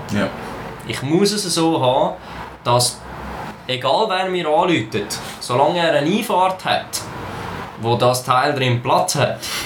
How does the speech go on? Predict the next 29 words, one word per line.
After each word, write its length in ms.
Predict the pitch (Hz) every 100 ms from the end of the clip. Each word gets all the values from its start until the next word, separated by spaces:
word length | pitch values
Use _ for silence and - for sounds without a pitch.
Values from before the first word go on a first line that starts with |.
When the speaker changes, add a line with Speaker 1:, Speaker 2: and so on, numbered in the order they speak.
| - - - -
Speaker 2:
kann 240 | - 107 120
ich 160 | 135
mein 100 | 147
Zeug 260 | 165 175 180
verkaufen 460 | - 170 - - 156
bei 80 |
dir. 100 | 151
Speaker 1:
Ja. 180 | 98 - - - - -
Speaker 2:
Oder 200 | 110 110
komme 260 | 110 131 160
ich 100 | 156
zu 80 | 165
dir 340 | 151 160 160
an 140 | 135 135
ein 120 | 135
Gartenfestchen 680 | 165 196 190 165 165 - 165
oder 220 | 135 127
an 80 | 123
ein 60 | 123
Geburtstagsfestchen 640 | 131 165 165 156 - 123
oder 180 | 123 127
was 200 | 147 -
auch 80 | 208
immer. 400 | 160 180 127 123 - - - - - - - - - - -
Das 300 | 139 170 -
Teil 440 | 131 131 151 147
ist 240 | 131 127 -
komplett 500 | 123 120 131 135 120
autonom. 640 | 117 113 107 101 101